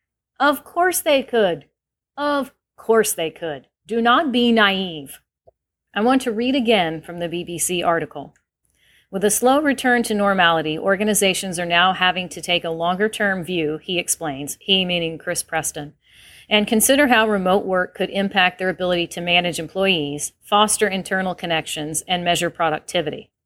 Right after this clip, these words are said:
Finding solutions to these questions can be challenging.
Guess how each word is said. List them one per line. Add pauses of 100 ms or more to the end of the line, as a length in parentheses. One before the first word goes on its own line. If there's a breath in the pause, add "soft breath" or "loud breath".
(380)
Finding
solutions
to
these
questions
can
be (280)
challenging.